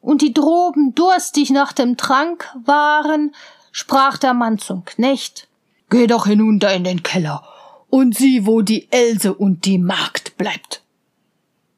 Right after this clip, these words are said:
Der Knecht ging hinab, da saß die kluge Else und die Magd und weinten beide zusammen.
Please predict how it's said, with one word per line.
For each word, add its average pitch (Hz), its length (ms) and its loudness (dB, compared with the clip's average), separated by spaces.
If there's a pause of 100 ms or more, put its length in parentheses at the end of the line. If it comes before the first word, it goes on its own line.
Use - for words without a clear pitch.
(200)
Der 160 80 -6
Knecht 214 460 -4
ging 202 160 -4
hinab, 202 440 -2 (520)
da 190 120 -16
saß 220 280 -6
die 214 140 -4
kluge 240 360 -4
Else 226 480 -2
und 202 220 -4
die 220 100 -4
Magd 320 560 -2 (720)
und 226 240 -2
weinten 214 520 -2
beide - 540 -12
zusammen. - 760 -10